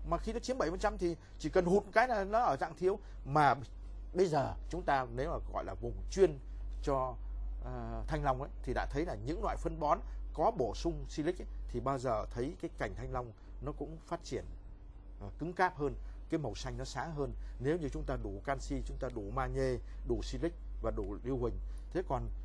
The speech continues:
nếu thừa lưu huỳnh thì thiếu lưu huỳnh chúng ta phát hiện dễ, nhưng thừa lưu huỳnh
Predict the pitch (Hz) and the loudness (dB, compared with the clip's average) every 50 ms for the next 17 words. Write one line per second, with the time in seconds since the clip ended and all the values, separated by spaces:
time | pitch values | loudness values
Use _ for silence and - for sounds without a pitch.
0 | - - 123 131 165 - - - 151 143 135 143 185 185 151 151 123 110 - - | -8 -6 -2 0 0 0 0 2 2 4 6 6 4 4 4 2 2 0 -6 -8
1 | - - - - - - - - - - 139 127 120 110 101 - - - - - | -10 -10 -8 -8 -8 -6 -8 -8 -6 -4 -2 -2 -2 -2 -4 -6 -8 -10 -10 -10
2 | - - - - - 185 262 294 254 208 165 160 135 117 - 180 190 165 - 196 | -10 -12 -12 -2 2 4 4 6 6 8 8 8 8 6 2 0 0 0 0 0
3 | 185 175 131 113 120 147 135 - 180 165 - - 143 120 120 147 156 147 - - | 0 0 0 2 2 0 0 0 -2 -4 0 0 0 2 2 2 4 2 2 2